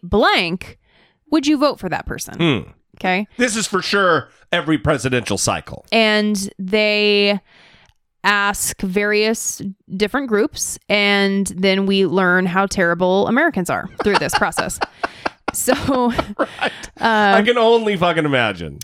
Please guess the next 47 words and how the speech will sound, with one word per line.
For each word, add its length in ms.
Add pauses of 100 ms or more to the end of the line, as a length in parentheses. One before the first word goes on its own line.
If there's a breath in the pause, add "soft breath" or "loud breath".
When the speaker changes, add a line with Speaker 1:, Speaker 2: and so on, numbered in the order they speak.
Speaker 1:
So 220
remember, 560
the, 480
the 140
phrasing 480
there 320 (100)
is, 260
"If 200
your 120
party 440
nominated 580
a 140
generally 640
well-qualified 1000
person 380
for 120
president 600
who 180
happened 480
to 140
be 260
a 180
blank, 560 (320 loud breath)
would 300
you 140
vote 200
for 120
that 160
person?" 340
Or 160
"happen 400
to 100
be 220
blank, 380
Speaker 2:
So 80
Speaker 1:
would 100
Speaker 2:
that's 140
Speaker 1:
you 80
Speaker 2:
it. 80
Speaker 1:
vote 140
for 60
that 120
person?" 220
Speaker 2:
Th-, 40
that's 260
the 80
catcher, 480